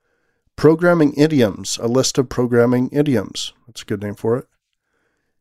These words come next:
And a visual osint breakdown of location tracking. I love these visual breakdowns of, uh, workflows.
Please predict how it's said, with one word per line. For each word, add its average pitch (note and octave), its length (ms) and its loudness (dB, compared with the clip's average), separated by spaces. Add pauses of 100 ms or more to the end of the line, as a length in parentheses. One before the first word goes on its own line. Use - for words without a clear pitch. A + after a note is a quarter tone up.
(340)
And C3+ 200 4
a C3+ 80 6
visual D#3+ 480 4
osint D3 420 2
breakdown A#2 580 -2
of A#2 200 -4
location A#2 460 0
tracking. - 460 -14 (640)
I A2+ 60 -16
love A#2 260 -2
these A2+ 300 -4
visual A2 380 -4
breakdowns G2+ 880 -10 (140)
of, G2+ 280 -10
uh, G2+ 180 -6
workflows. - 640 -8